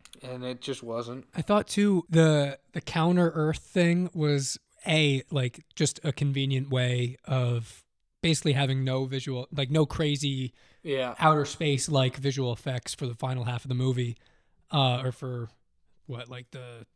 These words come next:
Speaker 2: beginning of the end of the movie?
Speaker 1: Yeah.
Speaker 2: What are they on? Phase, this is phase five?
Speaker 1: No, phase four. I,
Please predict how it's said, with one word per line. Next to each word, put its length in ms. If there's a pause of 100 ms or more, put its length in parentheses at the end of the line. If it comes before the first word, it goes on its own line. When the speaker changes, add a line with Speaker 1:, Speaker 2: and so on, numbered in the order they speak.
Speaker 2:
beginning 440
of 120
the 120
end 180
of 80
the 60
movie? 380 (160)
Speaker 1:
Yeah. 340
Speaker 2:
What 120
are 40
they 120
on? 180
Phase, 280
this 160
is 100
phase 240
five? 380 (760)
Speaker 1:
No, 280
phase 260
four. 340
I, 40